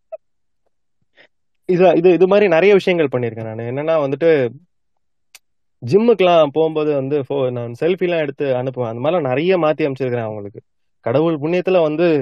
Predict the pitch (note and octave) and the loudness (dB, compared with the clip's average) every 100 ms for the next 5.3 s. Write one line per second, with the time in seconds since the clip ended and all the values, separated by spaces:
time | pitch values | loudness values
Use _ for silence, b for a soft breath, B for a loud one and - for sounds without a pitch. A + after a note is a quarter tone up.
0 | A2+ A#2 A#2+ C3 C#3 C3 D3 B2+ C3 C3 | -4 -8 -4 -2 -2 -2 -2 -2 -2 -4
1 | A#2 B2 B2+ G#2+ G#2 A2+ C#3+ B2 C#3 F#3+ | -6 -6 -6 -8 -12 -8 -8 -4 -2 0
2 | G3+ F#3+ D3 C#3 D3 B2+ C3 C#3 D3 B2+ | 0 2 2 2 0 0 0 0 -4 -4
3 | C#3+ B2 B2 A#2 A#2 A2+ G#2 A2+ B2 C3+ | -2 0 0 -4 -6 -8 -6 -4 -4 -4
4 | D#3 D3 C3 F#3 D3 B2+ B2 B2 A2+ A2 | -2 -2 -2 -2 -2 -2 -2 -4 -6 -8
5 | G#2+ A2 A2 | -6 -6 -8